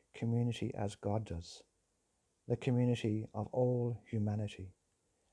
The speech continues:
a community where we allow justice to roll down like waters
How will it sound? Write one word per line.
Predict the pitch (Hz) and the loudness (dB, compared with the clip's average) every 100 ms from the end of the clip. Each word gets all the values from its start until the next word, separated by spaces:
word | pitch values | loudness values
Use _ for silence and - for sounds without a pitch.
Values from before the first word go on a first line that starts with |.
| _ - | _ -20
a | - | -6
community | - 127 135 127 120 117 | 0 4 4 2 0 2
where | 120 110 | 2 4
we | 113 110 104 | 2 2 2
allow | 107 113 | 2 2
justice | 107 - 139 - - - | 0 0 -2 -2 -10 -10
to | - 104 | -6 -2
roll | 104 120 120 | 0 2 2
down | 117 107 110 104 | 2 2 2 0
like | 98 98 | -2 -2
waters | 104 107 104 - | -4 -4 -6 -12